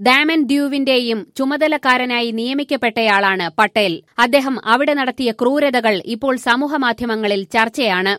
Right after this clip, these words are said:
ലക്ഷദ്വീപിൽ എത്തിയ ഉടൻ സ്റ്റാൻഡേർഡ് ഓപ്പറേറ്റിംഗ് പ്രൊസീജിയറിൽ ഇളവ് വരുത്തി. ടൂറിസത്തിന്റെ പേരിൽ മദ്യശാലകൾ അനുവദിച്ചു. പിന്നാലെ മാർച്ചിൽ ആദ്യ കോവിഡ് കേസ് റിപ്പോർട്ട് ചെയ്തു.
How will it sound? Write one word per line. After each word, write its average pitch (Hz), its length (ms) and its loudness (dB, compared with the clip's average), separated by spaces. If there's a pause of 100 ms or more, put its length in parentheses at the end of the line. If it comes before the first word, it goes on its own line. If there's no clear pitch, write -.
(160)
ലക്ഷദ്വീപിൽ 302 720 0
എത്തിയ 277 320 0
ഉടൻ 240 340 0
സ്റ്റാൻഡേർഡ് 277 560 0
ഓപ്പറേറ്റിംഗ് 269 500 0
പ്രൊസീജിയറിൽ 233 760 -2 (100)
ഇളവ് 254 360 0
വരുത്തി. 202 440 0 (100)
ടൂറിസത്തിന്റെ 285 600 0
പേരിൽ 247 360 0
മദ്യശാലകൾ 226 840 0
അനുവദിച്ചു. 208 640 0 (140)
പിന്നാലെ 262 420 0
മാർച്ചിൽ 247 540 0 (100)
ആദ്യ 262 320 4
കോവിഡ് 262 460 0
കേസ് 240 340 -2 (240)
റിപ്പോർട്ട് 220 320 0
ചെയ്തു. 196 380 0